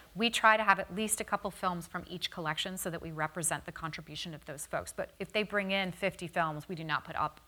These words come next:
all fifty films. We did initially 'cause we needed the numbers, but we do not do that anymore. You can only take so many birthday parties. Children are darling, but honest to God.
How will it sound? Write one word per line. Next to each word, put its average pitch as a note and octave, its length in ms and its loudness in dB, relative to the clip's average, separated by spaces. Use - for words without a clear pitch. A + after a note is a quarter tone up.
all D#3+ 140 6
fifty - 380 -12
films. - 480 -14
We F#3+ 80 -4
did A#3+ 180 2
initially F#3+ 480 0
'cause E3 200 -6
we F3 120 -6
needed F3 340 -4
the E3 100 -2
numbers, D#3 480 -4
but - 120 -8
we G3+ 120 -6
do C#3 100 -8
not C#3 240 2
do D3 80 -4
that - 160 -2
anymore. - 420 -12
You G#3 80 2
can G#3 80 4
only F#3 120 2
take F3+ 160 0
so F3+ 160 -4
many D#3 160 -6
birthday - 360 -10
parties. - 520 -10
Children C#4 360 8
are G3 100 8
darling, D#3 360 6
but D3+ 160 -2
honest D#3 320 0
to - 60 -8
God. - 320 -10